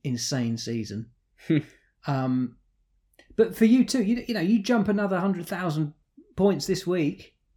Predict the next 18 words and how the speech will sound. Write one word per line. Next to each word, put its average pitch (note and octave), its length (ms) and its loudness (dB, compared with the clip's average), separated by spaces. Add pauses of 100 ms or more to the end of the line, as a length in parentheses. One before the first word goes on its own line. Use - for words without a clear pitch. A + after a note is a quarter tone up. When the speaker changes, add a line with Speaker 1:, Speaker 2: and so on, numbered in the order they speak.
(240)
Speaker 2:
I A2 100 -8
could C3 160 -8
be A#2 80 2
Speaker 1:
You D#3+ 320 4
are A2+ 200 0
in E3+ 260 -2
the B3 80 -2
game. F#2+ 580 -8
Speaker 2:
I'm B2 80 -6
climbing. G#2 600 -6 (180)
Speaker 1:
Yeah. A#2+ 220 -8 (600)
Speaker 2:
But C#3 320 4 (160)
Speaker 1:
Obviously, F3 280 4
the D3+ 80 4
Speaker 2:
yeah. D3 120 2
Speaker 1:
higher D#3 140 4
you B2+ 160 2
climb, A2+ 480 -6